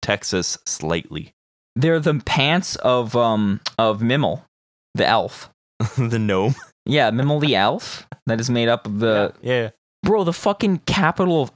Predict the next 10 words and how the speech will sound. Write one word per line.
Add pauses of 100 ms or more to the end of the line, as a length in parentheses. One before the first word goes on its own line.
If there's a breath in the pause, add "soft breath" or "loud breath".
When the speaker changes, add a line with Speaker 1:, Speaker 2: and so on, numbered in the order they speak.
Speaker 2:
Ar-,
Arkansas (100)
is
Little
Rock.
Like,
who,
who, (920)
what, (180)
who?